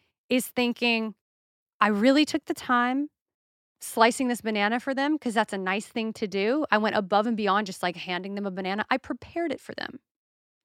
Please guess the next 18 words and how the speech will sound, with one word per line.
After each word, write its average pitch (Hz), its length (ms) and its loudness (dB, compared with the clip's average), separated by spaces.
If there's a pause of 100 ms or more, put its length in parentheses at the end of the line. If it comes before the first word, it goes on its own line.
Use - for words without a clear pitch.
But 190 100 -6
you're 349 140 2
pissed - 260 -2
off - 220 2 (240)
'cause 165 180 -10
you're - 100 -8
late 208 180 -6
for 104 140 -6
work. - 380 -10 (840)
So 269 160 0
then 330 320 6 (760)
you 330 140 4
start - 340 6
arguing 262 680 6 (720)
over 330 300 8
a 339 40 6
fucking 330 460 0
banana. 302 600 0